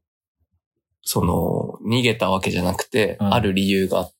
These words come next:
Speaker 1: て、
Speaker 2: うんうんうん。
Speaker 1: 海賊になっていた。
Speaker 2: なるほどね。
Speaker 1: お母さんは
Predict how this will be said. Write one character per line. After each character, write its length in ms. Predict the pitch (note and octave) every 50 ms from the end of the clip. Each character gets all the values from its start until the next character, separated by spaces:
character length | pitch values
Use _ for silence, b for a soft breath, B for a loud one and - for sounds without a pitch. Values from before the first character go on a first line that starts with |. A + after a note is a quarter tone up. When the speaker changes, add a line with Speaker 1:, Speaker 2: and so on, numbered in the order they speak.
| _
Speaker 1:
て、 280 | - A#2 G#2+ - - - _
Speaker 2:
う 80 | A#2+ G#2+
ん 20 |
う 40 | G2
ん 340 | F#2+ - F2+ F#2+ F2+ E2+ F2+
う 40 | F2+
ん。 20 |
Speaker 1:
海 240 | F2 - G2+ F#2+ F#2
賊 200 | - - D#2+ -
に 120 | F2 F2 F2
な 80 | E2+
っ 80 | E2 -
て 160 | _ - -
い 80 | - -
た。 120 | - - _ _ _ _ _ _ _ _ _ _ _ _ -
Speaker 2:
な 140 | F#2 F2+ F2+
る 60 | E2+
ほ 60 | -
ど 60 | A#2
ね。 40 | F2
Speaker 1:
お 20 |
母 200 | A2 A#2 A2+ A2
さ 140 | A2 - G#2 F#2
ん 80 | F2
は 340 | F#2 A2+ B2 A#2+ A2+ -